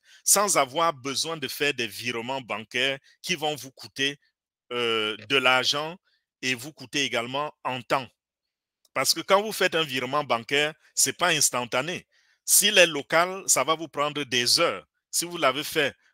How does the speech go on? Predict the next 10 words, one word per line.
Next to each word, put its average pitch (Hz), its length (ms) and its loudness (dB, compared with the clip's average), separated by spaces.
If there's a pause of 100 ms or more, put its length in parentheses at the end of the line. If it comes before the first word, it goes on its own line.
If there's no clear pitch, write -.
(100)
aux 135 80 -10
États-Unis, 139 520 -2
par 123 200 -2
exemple, 139 280 -4
si - 120 0
vous 165 120 -14
faites 139 220 -4
un 139 80 -2
virement 120 380 -6
bancaire 131 460 -2